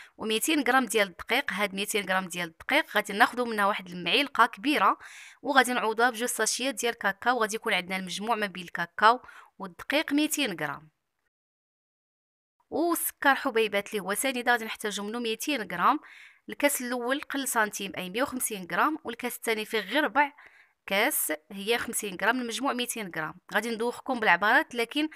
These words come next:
تنذكر لكم دائما الكاس ديال العنبه. جوج ساشيات ديال كاكاو المجموع أربعتاش غرام، فانيليا من فئه سبعة ونصف غرام، وخميره حلويات من فئه ثمانية غرام.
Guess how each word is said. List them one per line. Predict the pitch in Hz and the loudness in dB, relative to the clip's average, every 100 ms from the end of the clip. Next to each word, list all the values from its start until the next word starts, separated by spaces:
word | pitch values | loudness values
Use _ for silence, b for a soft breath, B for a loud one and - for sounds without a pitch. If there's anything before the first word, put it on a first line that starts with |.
| B B - | B B -4
تنذكر | 240 220 - 247 | -2 -2 -2 -2
لكم | 247 262 | -2 -2
دائما | 247 254 254 262 | -2 -2 -2 -4
الكاس | 269 269 | -2 -4
ديال | 208 220 190 | 0 0 0
العنبه. | 175 170 131 B B B _ _ _ _ - _ _ b b b 208 | -6 -8 -10 B B B _ _ _ _ -20 _ _ b b b -2
جوج | 262 | 0
ساشيات | 294 320 - 285 269 | 2 4 4 4 4
ديال | 220 240 | 6 2
كاكاو | 240 262 - 220 190 | 6 4 6 2 2
المجموع | 190 185 185 180 | 0 -2 0 0
أربعتاش | 185 180 294 285 | 4 4 4 0
غرام، | 220 190 214 285 | 2 8 8 8
فانيليا | 277 269 254 202 202 240 | 6 4 4 -2 4 4
من | 254 | 4
فئه | - 220 208 | -4 -2 0
سبعة | - 202 254 | 0 4 4
ونصف | 285 - - | 4 0 0
غرام، | 214 294 285 | 4 4 4
وخميره | 269 302 254 226 233 - | 2 2 4 2 0 0
حلويات | 233 208 196 214 262 | 0 0 0 -2 -2
من | 226 | -6
فئه | 220 - 294 | -2 0 0
ثمانية | - 277 233 190 | 0 0 0 -4
غرام. | 165 175 | -4 -6